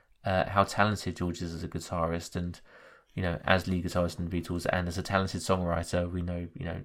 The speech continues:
he, he was obviously gifted i-, in that respect in a lot of ways, but we don't really hear much talk about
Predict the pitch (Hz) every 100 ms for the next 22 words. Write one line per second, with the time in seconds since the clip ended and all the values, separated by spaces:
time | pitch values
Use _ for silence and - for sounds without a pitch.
0 | - - 67 95 101 90 95 92 90 87
1 | 92 82 78 - - - - 120 120 170
2 | 156 - - _ _ _ - - 85 90
3 | - 85 - 85 - 87 85 - 90 85
4 | - - 90 120 113 107 92 87 95 90
5 | - - - 85 87 -